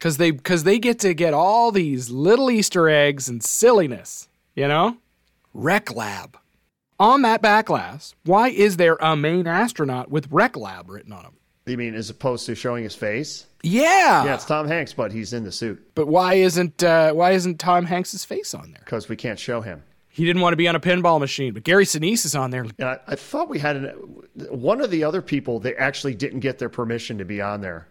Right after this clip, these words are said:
Speaker 2: I think it might have been, I'm trying to remember which one of 'em.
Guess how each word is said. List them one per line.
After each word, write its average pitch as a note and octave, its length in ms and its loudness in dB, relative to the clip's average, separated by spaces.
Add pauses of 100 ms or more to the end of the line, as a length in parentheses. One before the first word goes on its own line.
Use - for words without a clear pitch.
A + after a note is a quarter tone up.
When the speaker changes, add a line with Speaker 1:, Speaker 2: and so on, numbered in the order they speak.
(140)
Speaker 2:
I C#3+ 80 -2
think D#4 160 -2
it E3+ 140 -2
might A2+ 160 -4
have E3+ 100 -6
been, G2 380 -10 (1080)
I'm - 120 -18
trying D#3 220 -12
to D3+ 60 -6
remember B2+ 240 -6
which A2+ 220 -8
one A#2+ 160 -6
of G2+ 100 -6
'em. F2 220 -12